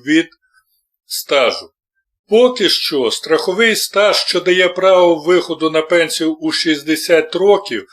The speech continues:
щороку збільшується на дванадцять місяців. Так буде до дві тисячі двадцять восьмого року,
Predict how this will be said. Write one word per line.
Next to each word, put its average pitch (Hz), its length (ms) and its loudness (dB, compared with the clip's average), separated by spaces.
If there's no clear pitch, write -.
щороку 190 680 2
збільшується 180 720 -4
на 165 120 0
дванадцять 165 640 0
місяців. 127 680 -8
Так 233 240 2
буде 220 280 0
до 190 160 2
дві 190 220 -4
тисячі 190 540 -2
двадцять 180 500 -2
восьмого 170 540 0
року, 165 540 0